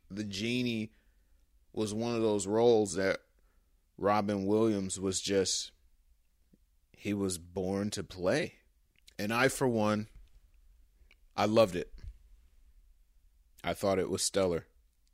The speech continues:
Another stellar movie that, uh, really captured my imagination was Batman Returns. Batman Returns dropped in ninety-two, and it saw Michael Keaton's last turn as the Batman.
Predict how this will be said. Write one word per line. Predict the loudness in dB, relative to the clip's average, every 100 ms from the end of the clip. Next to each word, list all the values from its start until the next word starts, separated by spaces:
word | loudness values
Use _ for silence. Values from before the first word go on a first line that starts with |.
| _ -20 -6
Another | -2 2 4 2
stellar | 2 4 6 6
movie | 4 2 4 4
that, | 6 4 4
uh, | 2 2
really | 2 -2
captured | 0 0 0 -2 -2
my | -2 0
imagination | 0 -2 -2 -2 -2 -2 -2
was | -4 -4
Batman | 0 2 2 2 0 0 0 -4
Returns. | -8 -8 -4 0 2 2 -4 -10 -10 -12 _ _ _ _ -20 _ _ _ _ _ _ 4
Batman | 4 6 4
Returns | 4 2 4 4 4 2
dropped | 4 4 2 0
in | 2
ninety-two, | 2 0 -2 -4 -2 0 2 0 -4 -16 -20 -20 _ -16 0
and | 4
it | 4 4
saw | 2 4 4 6 6 4 -2 -20 -20 _ _ _ _ _ _ _ _ _ _
Michael | 2 6 6 6
Keaton's | 2 2 0 -2 -8 -10 -10
last | -2 0 2 2 0
turn | -4 -2 -2 -2
as | -4
the | -4
Batman. | -2 -2 -2 -6 -10 -12